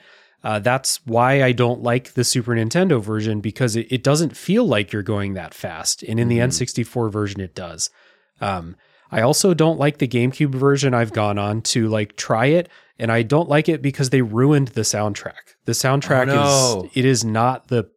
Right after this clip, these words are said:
Speaker 1: pounding, uh, m-, like, electric guitar shredding soundtrack. It's like a, i-, it's not a relaxed, like, electronic soundtrack, but it's not pulse pounding the way it should be if you're
Speaker 2: Mm.
Speaker 1: going twelve hundred kilometers an hour.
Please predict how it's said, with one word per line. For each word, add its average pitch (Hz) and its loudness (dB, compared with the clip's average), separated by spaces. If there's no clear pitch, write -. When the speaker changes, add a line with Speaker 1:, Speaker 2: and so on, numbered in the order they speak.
Speaker 1:
pounding, 123 0
uh, 101 -2
m-, 117 -6
like, 117 0
electric 117 0
guitar 110 0
shredding 107 -2
soundtrack. 104 -4
It's - -4
like 113 2
a, 107 0
i-, 95 -8
it's 151 0
not 147 2
a 127 2
relaxed, 113 -2
like, 120 -2
electronic 127 0
soundtrack, 143 0
but 127 0
it's 135 2
not 117 0
pulse 120 0
pounding 110 -2
the 107 -2
way 107 -2
it 104 -8
should 185 2
be 123 4
if 120 0
you're 123 -2
Speaker 2:
Mm. 107 -4
Speaker 1:
going 113 0
twelve 110 -2
hundred 110 -4
kilometers 107 -4
an 98 -8
hour. 95 -12